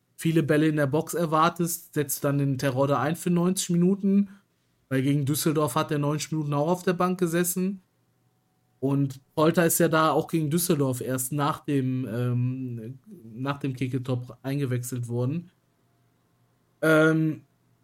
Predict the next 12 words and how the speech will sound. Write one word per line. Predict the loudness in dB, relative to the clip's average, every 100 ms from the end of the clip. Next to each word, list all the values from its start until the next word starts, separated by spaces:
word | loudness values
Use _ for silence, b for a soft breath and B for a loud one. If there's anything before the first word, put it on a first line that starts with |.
| _ _
da | -10 -6 0 4 4 4
ist | 2 0 2
wohl | 4 4
die | 4 2
Sache, | 2 4 4
dass, | 4 2 -2 -4 -2
dass | -2 -2 -4
eine | -2
Leihe | 2 4 6 8 8
im | 6
Gespräch | 2 -2 -2 2 4 2
ist | 0 0 0 -4